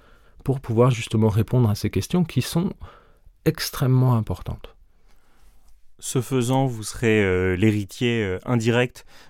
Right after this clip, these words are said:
Speaker 2: de Charcot, euh, qui était un de nos brillants, euh, pionniers dans l'exploration des pôles il y a environ, euh, euh, cent ans. Quand Charcot faisait ses voyages, les effets du dérèglement climatique n'étaient pas visibles, euh, du tout, en tout,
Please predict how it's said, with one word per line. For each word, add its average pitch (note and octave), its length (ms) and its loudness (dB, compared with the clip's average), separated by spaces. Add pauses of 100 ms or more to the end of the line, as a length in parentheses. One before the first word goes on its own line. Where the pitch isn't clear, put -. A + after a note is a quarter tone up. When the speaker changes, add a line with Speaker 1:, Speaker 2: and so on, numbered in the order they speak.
Speaker 2:
de G#2 300 -2
Charcot, G#3+ 500 -2 (300)
euh, G2 120 -2
qui G#2+ 120 -4
était - 160 -2
un G2+ 120 2
de G2+ 60 0
nos G2 160 0
brillants, G#2+ 520 0
euh, - 20 -6
pionniers G#2+ 340 0
dans G#2 120 2
l'exploration G2 600 0
des A2 140 2
pôles A#2+ 240 2
il - 20 4
y G#2 40 4
a G2 40 4
environ, G#2 540 2
euh, F#2 180 0 (420)
euh, F2+ 400 -6 (200)
cent A#2+ 420 0
ans. A3 340 2 (440)
Quand C3+ 340 4
Charcot B2+ 300 -4
faisait B2 280 0
ses B2 140 -4
voyages, A2 320 2
les G#2 140 0
effets G#2 160 -2
du G#2+ 100 -2
dérèglement G2+ 440 2
climatique F#2+ 520 -6
n'étaient F2+ 320 -6 (300)
pas G2 100 -2
visibles, G#2 440 0
euh, F2 180 -4
du F#2 160 -8
tout, F#3+ 240 -2
en G2 80 -4
tout, - 120 -16